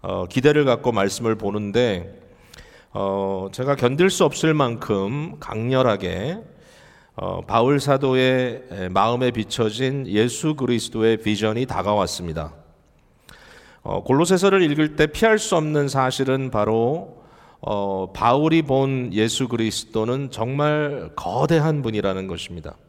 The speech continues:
위대한 분, 놀라운 분, 엄청난 분, 어, 예수 그리스도가 이처럼 어마어마한 분이다라고 하는 것을 골로새서를 통해서 바울 사도는 정말 증거하려고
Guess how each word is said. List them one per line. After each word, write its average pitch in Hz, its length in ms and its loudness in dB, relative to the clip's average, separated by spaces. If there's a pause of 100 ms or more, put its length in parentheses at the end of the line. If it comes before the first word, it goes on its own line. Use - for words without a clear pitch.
(880)
위대한 135 580 2
분, 90 400 -4
놀라운 120 560 2
분, 87 380 -6 (220)
엄청난 143 720 -2
분, 85 360 -8 (960)
어, 101 340 -2
예수 143 340 4
그리스도가 160 480 2
이처럼 147 580 0
어마어마한 147 800 2
분이다라고 117 680 2
하는 131 260 -4
것을 107 600 -2
골로새서를 113 720 -2
통해서 101 340 -4
바울 98 320 0
사도는 104 440 -4
정말 262 680 -2
증거하려고 101 960 -2